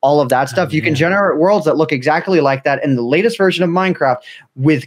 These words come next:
Speaker 1: current biomes and current structures. So if you like the way that those old school worlds looked, and even if you have an old map that you want to work with the new version, once one po-, once this either, if it's either gonna be one point sixteen point three or if it's gonna be one point seventeen,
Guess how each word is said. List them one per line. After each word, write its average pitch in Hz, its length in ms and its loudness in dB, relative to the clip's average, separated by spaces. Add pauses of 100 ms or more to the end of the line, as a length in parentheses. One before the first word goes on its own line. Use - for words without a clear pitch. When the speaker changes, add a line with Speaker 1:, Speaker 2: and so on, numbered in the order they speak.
(120)
Speaker 1:
current 170 560 -2
biomes 117 640 -2
and 135 200 0
current 143 380 -2
structures. - 720 -6 (220)
So 175 220 0
if 135 140 -4
you 196 240 4
like 156 380 0
the 175 80 2
way 139 180 2
that 151 140 0
those 143 180 2
old 139 180 0
school 143 220 0
worlds 127 320 0
looked, 147 340 0 (320)
and 175 100 2
even 220 200 4
if 196 100 0
you 202 80 4
have 196 100 2
an 185 80 0
old 180 200 0
map 180 360 0
that 165 140 0
you 160 100 4
want 165 240 2
to 170 80 2
work 139 320 0
with 151 120 -2
the 143 60 0
new 143 180 4
version, 175 540 0 (220)
once 151 440 0
one 226 220 2
po-, 226 180 -4
once 180 280 -2
this 233 260 0
either, 196 380 2
if 180 200 2
it's 151 120 -4
either 202 180 2
gonna 196 160 0
be 185 100 4
one 160 220 2
point 160 220 -2
sixteen 170 380 0
point 143 240 -4
three 165 360 4
or 147 140 4
if 135 80 -4
it's 135 100 -6
gonna 143 160 -2
be 139 100 4
one 135 200 2
point 135 200 -2
seventeen, 131 640 0